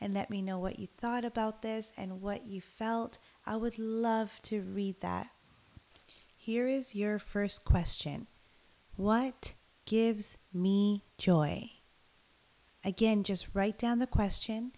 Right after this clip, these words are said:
and answer it just the way it is. Don't think about the question, just answer it.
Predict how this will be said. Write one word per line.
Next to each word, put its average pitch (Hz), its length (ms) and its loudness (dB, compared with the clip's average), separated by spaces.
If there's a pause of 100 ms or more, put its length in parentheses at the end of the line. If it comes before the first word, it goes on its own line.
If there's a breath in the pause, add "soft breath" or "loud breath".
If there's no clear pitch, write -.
(340 loud breath)
and 185 180 -4 (160)
answer 226 480 0
it - 140 -2
just 202 240 -6
the 202 80 -4
way 190 220 0
it 170 60 -4
is. - 400 -6 (100)
Don't 233 320 0 (200)
think 254 320 2
about 185 480 -2
the 175 60 -8
question, - 600 -8
just - 400 -8 (600)
answer 180 440 -4
it. - 300 -12